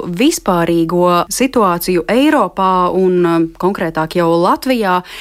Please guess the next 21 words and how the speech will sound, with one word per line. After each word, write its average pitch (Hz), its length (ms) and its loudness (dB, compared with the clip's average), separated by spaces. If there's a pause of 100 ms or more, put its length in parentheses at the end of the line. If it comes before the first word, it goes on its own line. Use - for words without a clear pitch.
(160)
Nu, 240 260 0
ja 220 180 -2
mēs 196 180 0
koncentrējamies 185 880 0
uz 196 140 -6
to, 247 220 0
kāda 277 480 0
ir 277 260 -2
pieredze 175 480 -2
bijusi 170 380 -2
Latvijā 226 580 0
un, 170 240 4
uh, 165 200 2
citās 196 520 -2
valstīs, 208 540 0 (600)
kas 262 360 0
ir 277 260 2
bijis 185 340 -2
tāds, 160 420 -2
uh, 165 240 0
traucējošais 165 1300 0